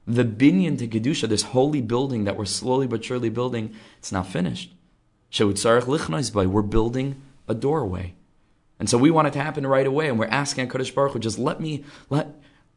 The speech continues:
let me access you, let me access holiness." And HaKadosh Baruch Hu is saying, "You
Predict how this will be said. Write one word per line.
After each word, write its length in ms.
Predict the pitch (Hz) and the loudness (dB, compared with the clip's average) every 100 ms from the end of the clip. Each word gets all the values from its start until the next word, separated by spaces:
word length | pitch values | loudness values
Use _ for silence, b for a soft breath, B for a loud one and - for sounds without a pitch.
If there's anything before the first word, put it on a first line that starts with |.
| _ _ - | _ _ 0
let 120 | 147 | 2
me 120 | 165 | 2
access 580 | 151 175 - - 113 - | 2 0 -2 -4 -4 -4
you, 160 | 104 95 | -4 -2
let 180 | 113 | 0
me 120 | 139 117 | 0 0
access 420 | 139 131 131 120 | -2 -2 -6 -4
holiness." 600 | 147 151 123 95 95 95 _ _ _ _ _ _ _ _ _ _ _ | -2 -2 -2 -4 -8 -12 _ _ _ _ _ _ _ _ _ _ _
And 160 | - 110 | -4 0
HaKadosh 240 | 131 131 | 0 0
Baruch 200 | - 127 | 4 2
Hu 80 | 123 | 2
is 80 | 117 | -2
saying, 260 | - 139 110 | 0 -2 0
"You 180 | 120 | -2